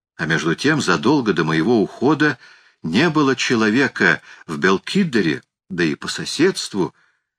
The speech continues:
который не знал бы о моём присутствии. В доме перебывало за это время немало народу, и по обычаю здешних мест новость передавалась от одного к другому. К тому же и указы о нашей поимке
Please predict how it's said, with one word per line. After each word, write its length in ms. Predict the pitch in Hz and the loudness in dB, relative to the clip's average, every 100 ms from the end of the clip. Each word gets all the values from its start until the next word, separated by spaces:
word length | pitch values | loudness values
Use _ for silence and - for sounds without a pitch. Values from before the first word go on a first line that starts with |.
| _ _ | _ _
который 500 | - - 107 127 139 | -4 0 2 2 4
не 140 | 120 110 | 2 2
знал 380 | 82 82 117 | 0 0 0
бы 140 | 117 120 | 0 0
о 40 | |
моём 340 | 113 98 98 110 | 0 0 0 -2
присутствии. 800 | 120 - 127 - - 87 73 - - _ _ - | -4 -2 -4 -4 -4 -2 -2 -4 -20 _ _ -6
В 140 | 92 | -2
доме 380 | 82 139 170 165 | 4 4 4 2
перебывало 640 | 151 143 131 127 151 156 | 2 2 4 4 4 2
за 120 | 123 135 | 2 0
это 220 | 143 135 | 2 0
время 300 | 131 143 139 | 2 2 2
немало 420 | 131 110 135 156 | 2 2 2 2
народу, 580 | 165 170 165 101 82 - _ _ _ _ | 2 2 2 2 0 -2 _ _ _ _
и 120 | 110 | -2
по 220 | 110 113 104 | 0 2 2
обычаю 480 | 95 110 - 98 | 2 0 2 0
здешних 580 | 85 73 95 - 87 - | 0 0 0 0 -4 -4
мест 520 | 85 107 127 - - _ _ _ - | -2 0 -2 -8 -14 _ _ _ -8
новость 540 | 85 87 95 107 - | -2 0 0 -2 -4
передавалась 800 | - 107 87 80 82 95 - - - _ - | 0 2 2 2 4 2 -2 -10 -16 _ -6
от 160 | 98 | -2
одного 400 | 92 82 78 78 | 0 0 0 -2
к 60 | 78 | -2
другому. 520 | 90 78 76 71 69 _ _ _ _ _ _ _ _ _ _ _ _ _ _ _ _ | -6 -4 -6 -6 -12 _ _ _ _ _ _ _ _ _ _ _ _ _ _ _ _
К 80 | - | -2
тому 260 | 120 165 | 2 2
же 140 | 180 151 | 2 4
и 40 | |
указы 640 | 131 117 110 113 104 120 123 | 2 2 2 2 2 0 2
о 100 | 117 | 0
нашей 380 | 117 117 - 110 | 2 0 0 0
поимке 640 | - 107 110 113 - 113 | 2 2 4 0 2 0